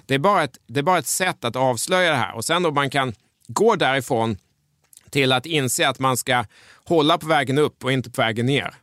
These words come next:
så har man kommit väldigt, väldigt mycket längre än, än de allra flesta. För de flesta kommer göra om samma misstag i varje cykel. När det är,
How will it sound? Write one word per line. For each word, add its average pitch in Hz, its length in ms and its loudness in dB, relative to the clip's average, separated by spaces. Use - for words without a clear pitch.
så - 160 -4
har 131 100 2
man 131 160 0
kommit 123 320 -2
väldigt, 127 480 0
väldigt 117 500 -2
mycket 110 440 -8
längre 147 540 0
än, 104 260 -6
än 110 140 -8
de 110 100 -4
allra 101 200 -4
flesta. 135 380 -4
För 104 100 -12
de 107 100 -8
flesta 147 360 -4
kommer 123 200 -4
göra 120 160 2
om 147 120 -2
samma 123 260 -2
misstag 110 440 -4
i 107 40 -4
varje 107 360 -2
cykel. - 520 -6
När 117 180 -2
det 123 80 0
är, 135 240 0